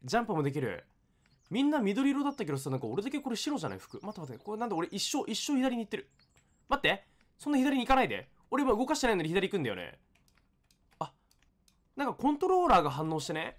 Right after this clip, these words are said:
え、俺コントローラー繋いでないのに謎にコントローラー反応してんだけど。怖いよ。何これ。あ、引っ張れてるかな？今引っ張れてるかな？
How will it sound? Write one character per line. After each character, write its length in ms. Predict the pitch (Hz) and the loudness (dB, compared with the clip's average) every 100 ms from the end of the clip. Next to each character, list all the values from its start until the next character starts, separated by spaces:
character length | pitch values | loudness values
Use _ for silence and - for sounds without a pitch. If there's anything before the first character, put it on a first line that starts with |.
| - - | -14 -4
え、 200 | 214 - - - - | -2 -4 -20 -20 -6
俺 120 | 190 | -4
コ 160 | 202 240 | -2 -4
ン 60 | |
ト 80 | 302 | -2
ロ 80 | 311 | -2
ー 40 | |
ラ 60 | 233 | -2
ー 40 | |
繋 200 | - 185 | -2 -2
い 60 | 214 | 0
で 80 | 220 | 0
な 60 | |
い 20 | 208 | 0
の 80 | |
に 80 | 127 | 0
謎 180 | 131 170 | -2 -2
に 80 | 220 | -4
コ 140 | 220 | -4
ン 20 | |
ト 80 | 208 | 0
ロ 80 | 226 | 0
ー 40 | |
ラ 60 | 175 | 2
ー 40 | |
反 120 | 135 143 | 0 -2
応 80 | |
し 60 | 139 | -4
て 80 | 151 | -6
ん 40 | |
だ 80 | 123 | -6
け 60 | 110 | -6
ど。 240 | 92 - _ _ _ _ _ | -8 -10 _ _ _ _ _
怖 220 | 202 214 | -6 -4
い 60 | 127 | -4
よ。 180 | 87 - _ _ _ _ _ _ _ _ - | -6 -12 _ _ _ _ _ _ _ _ -8
何 220 | 220 180 | -6 -4
こ 100 | 147 | -4
れ。 220 | 107 87 - - - - - - | -6 -8 -10 -12 -12 -14 -16 -8
あ、 120 | - - _ _ _ 196 | -8 -8 _ _ _ -8
引 40 | |
っ 60 | - | -4
張 60 | |
れ 80 | 262 | -4
て 60 | 165 | -4
る 60 | |
か 60 | 120 | -6
な？ 80 | 107 | -6
今 100 | 107 | -8
引 80 | |
っ 40 | 135 | -4
張 80 | 247 | -4
れ 60 | |
て 60 | 139 | -4
る 60 | |
か 60 | |
な？ 60 | 110 | -8